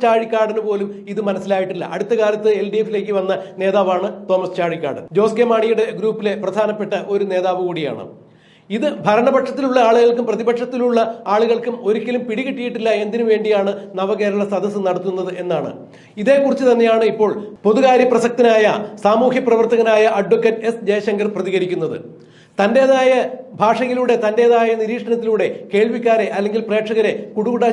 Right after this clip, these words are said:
ചിരിപ്പിക്കുന്ന രീതിയിൽ പരിഹാസദ്യോതകമായി തന്നെയാണ്, ഹാസ്യാത്മകമായി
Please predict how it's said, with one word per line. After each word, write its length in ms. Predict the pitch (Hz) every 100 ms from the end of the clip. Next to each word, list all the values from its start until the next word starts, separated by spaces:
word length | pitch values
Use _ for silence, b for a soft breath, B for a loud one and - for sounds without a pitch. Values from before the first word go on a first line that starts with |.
| 214
ചിരിപ്പിക്കുന്ന 500 | 226 226 208 226 226
രീതിയിൽ 360 | 214 208 208 180 107 B B
പരിഹാസദ്യോതകമായി 1080 | 196 214 247 220 240 196 226 226 226 214 214 214
തന്നെയാണ്, 420 | 208 202 190 156 - B
ഹാസ്യാത്മകമായി 760 | 190 196 233 226 226 220 208 202